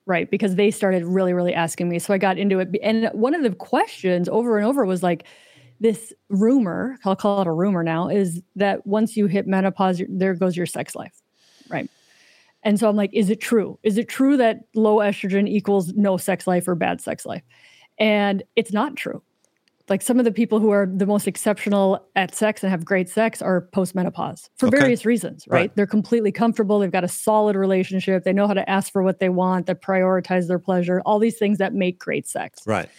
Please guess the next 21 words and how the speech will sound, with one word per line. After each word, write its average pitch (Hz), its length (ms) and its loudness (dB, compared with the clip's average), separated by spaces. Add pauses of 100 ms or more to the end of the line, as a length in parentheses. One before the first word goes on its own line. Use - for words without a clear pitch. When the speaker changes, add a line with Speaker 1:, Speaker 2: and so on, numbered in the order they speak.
(220)
Speaker 1:
So 233 140 0
it's 220 140 -2
not 233 280 0
true. 196 380 -2 (460)
But 254 240 0 (500)
two 311 340 4
biggest 254 360 2
reasons 208 380 2
that 196 140 0
women 208 300 2
in, 196 220 2
in 190 240 2
menopause 190 840 0 (160)
stop - 460 0
having 180 320 0
sex. - 400 -4
Number 220 240 2
one's 214 240 2
availability 190 680 2
of 240 140 -6
partner. 190 500 -2